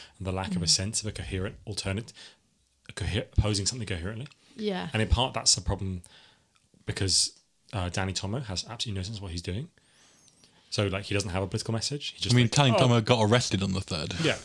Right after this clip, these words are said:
Speaker 2: Yeah.
Speaker 1: So it's just like, "Oh, this thing here is now happening."
Speaker 2: Yeah.
Speaker 1: He has no sense of it.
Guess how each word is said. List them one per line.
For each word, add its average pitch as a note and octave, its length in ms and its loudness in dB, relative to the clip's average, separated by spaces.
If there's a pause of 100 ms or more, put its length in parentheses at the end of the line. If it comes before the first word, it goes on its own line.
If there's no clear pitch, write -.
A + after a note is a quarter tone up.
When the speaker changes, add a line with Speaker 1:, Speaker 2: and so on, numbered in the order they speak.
(120)
Speaker 2:
Yeah. G3 140 -8
Speaker 1:
So C#3+ 80 4
it's A2+ 80 6
just A#2+ 140 4
like, A2 240 2
"Oh, C#3 220 6
this A#2 560 4 (240)
thing G#2 260 0
here F#2+ 180 0
is G#2 220 -6
now F#2+ 120 -2
happening." - 260 -10 (340)
Speaker 2:
Yeah. F3 260 -6
Speaker 1:
He E3 40 2
has F2+ 100 2
no G#2 100 2
sense G2 300 -2
of - 100 -14
it. - 60 -20